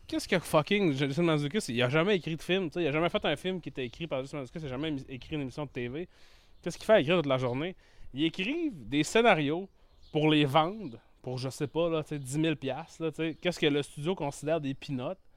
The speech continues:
Puis là, ça se ramasse dans un engrenage. Tu sais, puis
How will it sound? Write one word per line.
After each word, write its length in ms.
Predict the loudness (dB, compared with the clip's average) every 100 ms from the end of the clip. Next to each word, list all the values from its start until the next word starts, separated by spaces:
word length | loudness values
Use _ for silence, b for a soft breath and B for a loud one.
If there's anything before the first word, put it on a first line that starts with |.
| -20 _ _ -10
Puis 100 | 6
là, 80 | 6
ça 160 | 8 4
se 100 | 4
ramasse 600 | 4 8 8 6 0 -4
dans 420 | 4 6 6 0 -10 _ _ _ _ _ _ _ 2
un 180 | 4 6
engrenage. 880 | 6 6 4 2 -4 -8 -14 -16 -20 _ _ _ _ _ _ _ -20 -4
Tu 40 | 0
sais, 60 | 0
puis 220 | 0